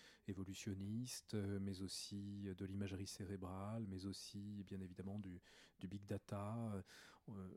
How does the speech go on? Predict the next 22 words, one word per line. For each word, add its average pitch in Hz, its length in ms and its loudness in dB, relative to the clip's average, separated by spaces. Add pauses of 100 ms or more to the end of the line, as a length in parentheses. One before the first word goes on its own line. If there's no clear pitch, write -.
à 85 80 -2
l'occasion 104 340 6
du 107 100 2
Brexit, 98 380 2
elle 104 100 0
s'est - 120 4
même 107 180 6
nourrie 120 420 8
des 104 220 2
ac-, 110 140 4 (120)
des 113 100 2
principes - 600 2
tirés 110 360 4
de 104 40 -2
la 98 80 -2
physique 107 440 -4
fondamentale. 104 640 2
Autrement 131 380 4
dit, 151 220 0 (1400)
à 143 60 4
chaque - 380 4
étape 156 440 2